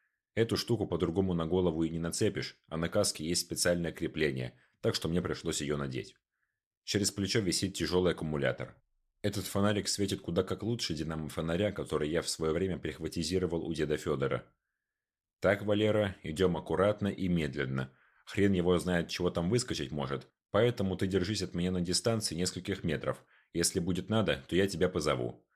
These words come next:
Даю я последние инструкции своему напарнику перед входом в корабль. «Да был я там уже много раз, весь облазил и каждый сантиметр сфотографировал», пренебрежительно отзывается фотограф.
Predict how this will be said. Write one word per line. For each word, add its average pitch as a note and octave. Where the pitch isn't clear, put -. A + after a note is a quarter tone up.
Даю E2
я E2
последние D#2
инструкции D#2+
своему D#2
напарнику E2+
перед D2
входом D2+
в -
корабль. C2+
«Да G2+
был C3
я A2
там F2+
уже F2
много E2+
раз, -
весь G2
облазил F#2
и E2
каждый A2
сантиметр G2+
сфотографировал», E2
пренебрежительно D#2+
отзывается D#2
фотограф. C#2